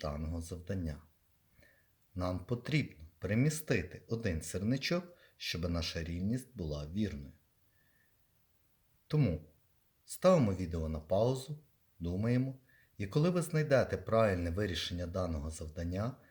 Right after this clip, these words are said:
ви можете продовжити перегляд даного відео, щоб переконатися, що ви правильно справились з завданням.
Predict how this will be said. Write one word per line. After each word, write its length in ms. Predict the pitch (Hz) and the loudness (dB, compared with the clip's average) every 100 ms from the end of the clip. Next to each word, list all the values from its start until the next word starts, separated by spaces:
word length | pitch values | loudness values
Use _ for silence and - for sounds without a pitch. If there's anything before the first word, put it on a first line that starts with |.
| - _ - | -20 _ -2
ви 100 | 104 | 2
можете 380 | 156 165 165 147 | 2 2 -2 -4
продовжити 600 | - 147 147 117 110 - | -4 0 2 0 -4 -2
перегляд 540 | - 107 95 87 85 | 2 4 2 0 -2
даного 400 | 90 85 78 78 | -2 0 -2 -4
відео, 540 | 78 98 120 131 131 - - - - | -2 -2 0 -2 -2 -8 -20 -20 -18
щоб 320 | - - 151 - | -6 0 0 2
переконатися, 680 | 175 175 175 117 87 82 | 0 0 2 2 0 -2
що 180 | - 92 | -4 -4
ви 60 | 80 | -4
правильно 500 | - 98 104 120 143 | 0 2 4 2 0
справились 600 | - - 85 80 82 87 | -4 -4 0 0 0 -2
з 100 | - | -4
завданням. 500 | 92 92 107 110 | -6 -2 -2 0